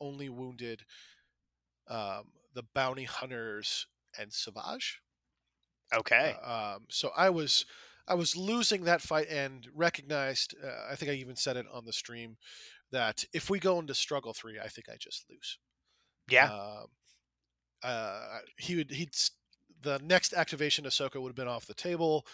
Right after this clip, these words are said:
Speaker 1: Um, you know, he had a lot more ability to kinda get into the two twelve, um,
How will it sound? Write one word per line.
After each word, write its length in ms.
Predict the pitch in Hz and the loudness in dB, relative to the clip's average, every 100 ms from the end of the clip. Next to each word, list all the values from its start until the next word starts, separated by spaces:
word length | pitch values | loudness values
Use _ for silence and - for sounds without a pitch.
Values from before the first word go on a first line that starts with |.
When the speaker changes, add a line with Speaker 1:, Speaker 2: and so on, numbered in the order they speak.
| - - - _ - | -20 -20 -20 _ -6
Speaker 1:
Um, 580 | 117 110 101 - - 135 _ _ _ _ _ - | -4 -2 -4 -8 -12 -20 _ _ _ _ _ -14
you 100 | 123 | -10
know, 100 | 110 | -8
he 180 | 113 127 | -6 -6
had 420 | 135 120 113 - - | -4 -2 -2 -6 -12
a 40 | 127 | -10
lot 140 | 123 | -8
more 140 | 131 | -8
ability 380 | 127 123 120 120 | -8 -8 -8 -8
to 120 | - | -10
kinda 180 | 120 113 | -12 -12
get 140 | 113 - | -12 -12
into 160 | 123 - | -12 -14
the 80 | 113 | -12
two 160 | - | -14
twelve, 580 | 120 - 113 110 - - - | -14 -6 -4 -4 -6 -14 -16
um, 500 | 135 117 117 123 131 | -12 -10 -10 -14 -16